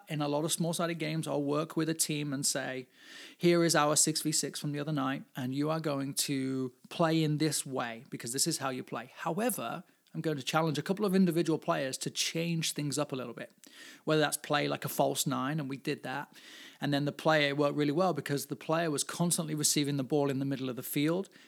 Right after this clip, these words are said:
because he had identified that as a false nine, the midfield had stepped high and the defense wanted to stay a little deeper. So he had lots of space to receive the ball. We play for a four-minute rotation, and then I could pull the centre back and say,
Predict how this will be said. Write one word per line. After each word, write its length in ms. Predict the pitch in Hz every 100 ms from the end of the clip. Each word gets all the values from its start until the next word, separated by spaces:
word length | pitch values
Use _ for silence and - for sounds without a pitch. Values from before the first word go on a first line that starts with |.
| _ -
because 720 | 160 - 233 208 147 156 -
he 140 | 170
had 80 | 160
identified 840 | 147 147 180 208 165 - 127 139 -
that 260 | 151 143 -
as 160 | 160 160
a 40 |
false 420 | 165 - 156 139 170
nine, 480 | 170 131 135 170 -
the 80 | 147
midfield 460 | 156 - 214 208
had 140 | 185 -
stepped 280 | - 135 -
high 320 | 147 151 190
and 200 | 160 135
the 80 | 127
defense 480 | 123 - 156 160
wanted 200 | 143 139
to 80 | -
stay 260 | - 135 139
a 40 |
little 220 | 139 147
deeper. 480 | 131 135 - 170 202 - - - -
So 120 | - 175
he 80 |
had 100 | 190
lots 240 | 165 165 156
of 60 |
space 240 | - 151 151
to 80 | 139
receive 320 | 127 147 123
the 60 | 135
ball. 300 | 131 113 - _ _ _
We 80 | 160
play 220 | 160 180
for 140 | 185 170
a 40 |
four-minute 440 | - 165 151 139 139
rotation, 580 | 139 - 247 214 156
and 100 | 143
then 140 | 165 208
I 120 | 214
could 220 | - 151
pull 400 | - 165 160 151 - - -
the 100 | 147
centre 340 | - 302 277
back 300 | 135 135 160
and 160 | 143 143
say, 380 | - 147 143